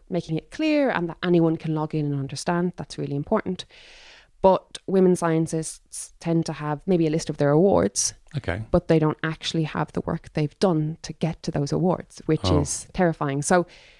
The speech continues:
Speaker 1: those are, are other issues around that sort of, of, of field, and that's something that we've been working very hard on. And we get, we run Wikipedia editathons, basically, where people get together, and Alice, um, talks about how,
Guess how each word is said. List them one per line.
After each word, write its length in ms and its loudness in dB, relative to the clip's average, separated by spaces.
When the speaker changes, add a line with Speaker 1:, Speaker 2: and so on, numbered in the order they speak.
Speaker 1:
those 260 4
are, 260 0
are 140 2
other 200 2
issues 340 -4
around 320 -4
that 220 -10
sort 240 -8
of, 180 -12
of, 300 -6
of 100 -6
field, 360 0
and 120 -4
that's 180 -10
something 300 -2
that 300 -8
we've 340 -10
been 140 -6
working 280 -8
very 180 -6
hard 280 -4
on. 120 -2
And 100 2
we 60 2
get, 260 -6
we 80 2
run 200 0
Wikipedia 520 -8
editathons, 600 -4
basically, 480 -6
where 100 -4
people 220 2
get 160 -2
together, 380 4
and 560 2
Alice, 420 0
um, 440 0
talks 440 0
about 340 -2
how, 420 0